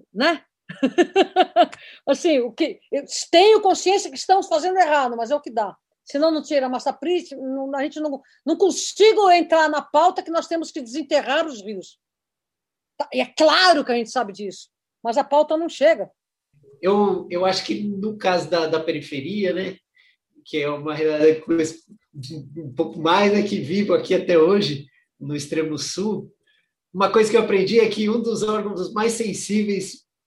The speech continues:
Speaker 2: pra população mais pobre é o bolso. Exatamente. <laughs> E aí, de repente, se aparecer uma pessoa dizendo assim, ó,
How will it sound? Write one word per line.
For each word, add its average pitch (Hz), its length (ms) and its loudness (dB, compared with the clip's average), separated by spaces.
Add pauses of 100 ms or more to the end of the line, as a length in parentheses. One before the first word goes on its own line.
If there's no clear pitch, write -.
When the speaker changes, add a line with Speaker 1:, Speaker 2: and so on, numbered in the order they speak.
(140)
Speaker 2:
pra 190 140 2
população 196 600 -2
mais 175 240 -4
pobre 185 360 -2
é 196 40 0
o 175 100 -2
bolso. 127 600 -8 (540)
Exatamente. 156 840 -2 (540)
<laughs> 453 640 0 (340)
E 190 100 2
aí, 226 600 4 (260)
de 220 80 6
repente, 226 540 2
se 220 600 -8
aparecer 208 680 0
uma 226 220 0
pessoa 208 340 -4
dizendo 202 240 -6
assim, 214 260 -4
ó, 196 320 -2